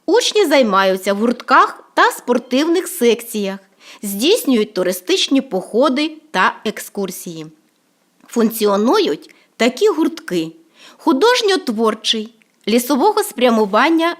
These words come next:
лісівничок, спортивний, волейбол, атлетична гімнастика, футбол.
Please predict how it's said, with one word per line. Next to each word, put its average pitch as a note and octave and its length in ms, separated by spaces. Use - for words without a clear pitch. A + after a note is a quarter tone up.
лісівничок, G3 960
спортивний, C#4+ 1080
волейбол, G3 840
атлетична G3+ 720
гімнастика, C#4 880
футбол. E3+ 600